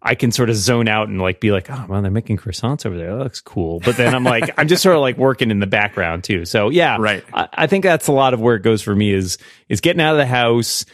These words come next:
Speaker 1: having some tea, uh, and, and mornings for me tend to be the most productive time because they are very fresh. Like, your brain hasn't been weighed down by all this stuff that happened during the day yet.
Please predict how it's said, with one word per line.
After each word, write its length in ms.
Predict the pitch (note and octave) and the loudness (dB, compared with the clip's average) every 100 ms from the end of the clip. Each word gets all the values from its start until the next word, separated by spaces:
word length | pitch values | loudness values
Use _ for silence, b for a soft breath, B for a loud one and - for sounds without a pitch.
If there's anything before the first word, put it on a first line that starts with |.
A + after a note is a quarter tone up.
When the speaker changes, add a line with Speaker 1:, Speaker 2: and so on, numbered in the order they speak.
| b | b
Speaker 1:
having 220 | D#3+ E3 | -2 0
some 160 | D3 C3 | 0 -2
tea, 640 | - C3 B2 A#2+ A#2 A#2 - | 0 2 4 2 2 0 -2
uh, 400 | A2+ G#2 G2 G2+ | -2 0 0 0
and, 240 | - C3+ C#3 | -2 -2 0
and 200 | C3 B2+ | 2 2
mornings 480 | B2+ C#3+ C3+ A#2+ A2 | 4 2 2 0 0
for 120 | A#2 | 0
me 140 | G#2+ | 0
tend 560 | G#2 - - D3+ D#3+ E3+ | -2 -10 -4 0 2 0
to 100 | F3 | 0
be 100 | E3 | 0
the 80 | E3 | 2
most 240 | E3 - | 0 -2
productive 380 | E3 D3+ - C#3 | -2 -2 -2 -6
time 440 | - C#3+ C#3+ C#3+ | -2 0 2 0
because 400 | C#3 A2+ A2 F#2+ | -2 -2 -4 0
they 120 | G2+ | 0
are 200 | G2+ G2+ | 2 0
very 480 | F#2+ G2+ F#2+ F#2 F2 b b | 0 0 0 -2 -4 b b
fresh. 680 | - - - B2+ G#2+ F#2 - | -12 -10 -4 0 0 -2 -4
Like, 160 | F#2+ - | -4 -4
your 100 | F2+ | -8
brain 360 | F2+ G#2 G2 | -2 -2 0
hasn't 280 | F#2+ F#2+ F#2+ | -2 -2 -4
been 220 | F#2+ F#2 | -6 -4
weighed 280 | F#2 F#2+ F#2 | -2 -2 -2
down 360 | F#2 F#2 F2+ E2+ | -2 -2 -4 -4
by 140 | F2 | -4
all 120 | E2+ | -2
this 160 | F2 F2+ | -4 -6
stuff 280 | - F2+ - | -4 -4 -4
that 100 | F2 | -4
happened 320 | F#2+ - F2 | -4 -6 -6
during 180 | F2+ F2 | -6 -6
the 80 | |
day 220 | E2+ F2+ E2+ | -6 -6 -6
yet. 260 | F2+ - | -10 -12